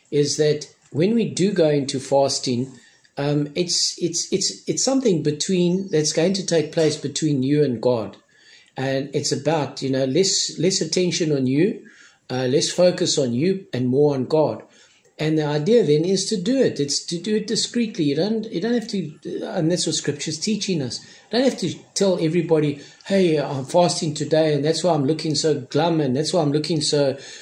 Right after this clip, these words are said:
so, so peaked or, uh, so pale because I've been fasting now f-, for, for five days." And, and then, you know what? Then you're wasting your time. Then don't even worry about fasting, because then it's about you again.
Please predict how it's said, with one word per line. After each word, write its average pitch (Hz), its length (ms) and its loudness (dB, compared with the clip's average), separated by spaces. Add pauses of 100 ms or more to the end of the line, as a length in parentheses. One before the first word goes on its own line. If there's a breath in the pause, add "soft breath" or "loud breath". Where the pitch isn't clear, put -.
(100)
so, 139 380 0
so 135 240 0
peaked 180 500 -4
or, 135 320 0 (260 loud breath)
uh, 127 380 -2
so 165 280 2
pale 170 420 0
because 147 340 0
I've 131 140 -4
been 135 160 -4
fasting 151 420 0
now 147 220 0
f-, - 440 -10
for, 143 280 0
for 127 200 -4
five 165 440 0
days." 156 480 2
And, 123 200 0
and 123 280 -6 (260 loud breath)
then, 170 460 0
you 151 100 -2
know 196 140 2
what? 143 220 2
Then 156 200 0
you're 151 140 0
wasting 156 320 2
your 139 100 0
time. 139 300 0
Then 127 140 -2
don't 151 160 0
even 151 200 0
worry 135 240 2
about 127 300 -2
fasting, 127 500 0
because 131 420 -2
then 139 240 -2
it's 131 200 -4
about 131 360 -2
you 139 140 -2
again. 127 400 -4